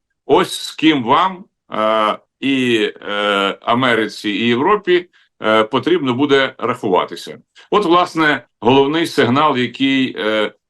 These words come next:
послав, е, Трамп, послав Трампу,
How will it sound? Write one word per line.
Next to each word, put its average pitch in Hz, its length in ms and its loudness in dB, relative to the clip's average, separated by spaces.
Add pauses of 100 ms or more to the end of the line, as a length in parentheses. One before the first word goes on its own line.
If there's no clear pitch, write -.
(200)
послав, 127 760 -2
е, 104 360 2 (360)
Трамп, 120 380 2 (320)
послав 127 340 0
Трампу, 120 720 2